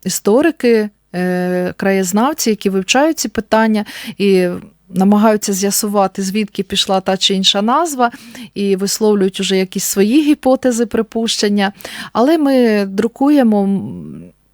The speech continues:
ту інформацію, яка нам надається. Тут ми вже залишаємо право за першоджерелами. Е, подали майже всі громади, тобто це буде не один рік цей проєкт, тому що ми поступово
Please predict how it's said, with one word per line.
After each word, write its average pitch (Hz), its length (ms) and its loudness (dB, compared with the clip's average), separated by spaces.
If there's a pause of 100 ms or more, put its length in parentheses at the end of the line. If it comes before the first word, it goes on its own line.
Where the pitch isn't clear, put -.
(180)
ту 254 120 2
інформацію, 214 580 0
яка 208 220 0
нам 226 140 4
надається. 208 640 0
Тут 220 200 -2
ми 208 140 2
вже 196 300 2
залишаємо 196 640 2
право 190 640 0
за 190 240 0
першоджерелами. 196 1120 -2 (720)
Е, 170 240 0 (100)
подали 311 500 2
майже 302 320 0
всі 285 240 -2
громади, 285 560 0 (100)
тобто 240 420 0
це 254 180 0
буде 220 420 0
не 226 160 4
один 196 380 2
рік 240 200 -4
цей 285 180 0
проєкт, 262 460 2
тому 226 220 0
що 220 180 -4
ми 214 140 0
поступово 190 1400 -2